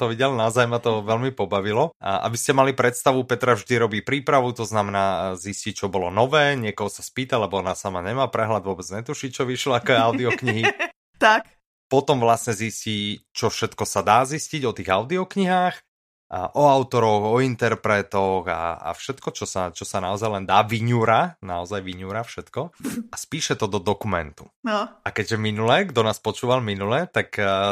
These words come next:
Speaker 1: tak vie, že sme si vymenili role, že zvyčajne ona toho veľa vie a ja s-, len kladiem otázky.
Speaker 2: Spíš to je tak, že ty to uvádíš? <laughs>
Speaker 1: A chcel som vlastne byť a vyzerať ako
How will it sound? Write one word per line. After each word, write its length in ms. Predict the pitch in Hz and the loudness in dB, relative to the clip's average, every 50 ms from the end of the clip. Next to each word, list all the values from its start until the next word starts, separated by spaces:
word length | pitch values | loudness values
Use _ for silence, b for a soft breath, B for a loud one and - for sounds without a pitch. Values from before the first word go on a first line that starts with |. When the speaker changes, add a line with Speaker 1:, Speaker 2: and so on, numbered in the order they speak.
| 98 | 0
Speaker 1:
tak 160 | - - 98 | 0 -2 -2
vie, 240 | 92 90 104 101 113 | 0 2 2 2 2
že 400 | 131 117 110 113 104 98 95 98 73 90 | 2 2 2 4 4 4 2 0 -4 -8
sme 240 | 101 98 101 104 98 | -10 -8 -6 -6 -6
si 160 | - - 107 | -6 -6 -4
vymenili 480 | 95 113 110 113 117 117 117 110 110 | -2 -2 0 0 0 0 2 2 2
role, 320 | 104 98 98 98 110 139 160 | 2 4 2 2 2 2 0
že 160 | 139 113 98 | 0 -4 -8
zvyčajne 480 | 98 104 110 101 - 127 107 104 101 - | -8 -8 -6 -2 -2 0 0 0 -2 -2
ona 240 | 107 113 113 120 | 0 4 4 4
toho 240 | 117 117 113 110 113 | 6 6 4 4 4
veľa 240 | 104 107 101 98 90 | 4 4 4 4 4
vie 240 | 87 101 101 120 160 | 4 2 2 2 2
a 200 | 180 160 92 101 98 | 2 2 2 2 2
ja 200 | 101 98 98 95 98 95 98 95 | 2 2 2 2 0 0 -2 -6
s-, 480 | 78 87 - - - - - - - - 104 | -8 -12 -14 -16 -16 -16 -16 -16 -12 -8 -6
len 480 | 101 98 95 95 92 92 92 87 87 87 - _ _ - | -4 -4 -4 -6 -8 -10 -12 -12 -14 -18 -20 _ _ -6
kladiem 400 | - 107 95 92 92 92 101 95 | -2 0 2 2 2 0 -2 -4
otázky. 720 | 95 90 - - 101 92 107 - - - - - 92 - - _ _ _ _ _ _ _ _ _ _ _ _ _ - | -4 -4 -4 -4 -4 -4 -4 -8 -12 -12 -12 -10 -10 -10 -12 _ _ _ _ _ _ _ _ _ _ _ _ _ -16
Speaker 2:
Spíš 240 | - - 269 254 - | -10 -4 -4 -2 2
to 80 | - | 2
je 80 | 240 254 | 2 4
tak, 160 | 240 240 240 | 4 4 2
že 160 | 247 240 254 240 233 | 2 2 0 0 4
ty 80 | - 359 | 2 2
to 160 | - 294 - | 4 2 0
uvádíš? 960 | - 220 214 208 208 208 240 226 214 202 185 208 233 254 285 415 403 - - 320 277 277 277 | 0 0 2 2 4 4 4 2 0 -4 -6 -8 -8 -6 -6 -6 -6 -6 -6 -6 -6 -4 -4
<laughs> 260 | 349 381 330 269 254 339 | -2 -2 -2 -2 -2 -4
Speaker 1:
A 160 | 330 294 - - | -6 -6 -8 -8
chcel 240 | - - - 160 196 214 - | -4 2 2 4 4 2 0
som 240 | - 147 139 139 120 | 0 0 0 0 0
vlastne 320 | 107 113 - - - 123 | 0 0 -2 -2 -4 -4
byť 260 | 113 113 113 123 120 - - 113 | -4 -4 -6 -6 -8 -8 -4 0
a 120 | 107 104 98 98 101 101 98 95 | 2 2 2 2 2 2 0 0
vyzerať 480 | 95 92 101 98 117 117 110 104 101 98 | -2 -4 -4 -2 0 0 0 0 -2 -4
ako 80 | - | -8